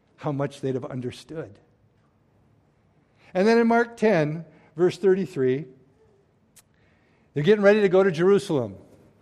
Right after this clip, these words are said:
in spite of the disciples being a little leery of going to Jerusalem.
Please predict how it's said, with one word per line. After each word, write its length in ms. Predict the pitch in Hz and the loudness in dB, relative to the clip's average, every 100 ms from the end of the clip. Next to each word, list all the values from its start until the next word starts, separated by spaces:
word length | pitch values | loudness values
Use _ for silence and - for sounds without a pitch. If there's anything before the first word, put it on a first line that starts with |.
| _ _ _ | _ _ _
in 140 | 156 | -10
spite 340 | 151 - 190 185 | -8 0 2 4
of 220 | 170 151 | 2 0
the 80 | 151 | -6
disciples 800 | 127 - 175 175 151 139 - - _ _ - - | -4 0 0 0 -4 -6 -12 -20 _ _ -20 -6
being 180 | 139 175 | -2 2
a 60 | |
little 200 | 160 180 | 2 4
leery 300 | 170 196 160 | 4 2 2
of 100 | 131 | -2
going 240 | 131 135 135 | -4 -6 -6
to 40 | |
Jerusalem. 640 | 120 127 135 - 151 190 | -8 -8 -6 -4 -4 -6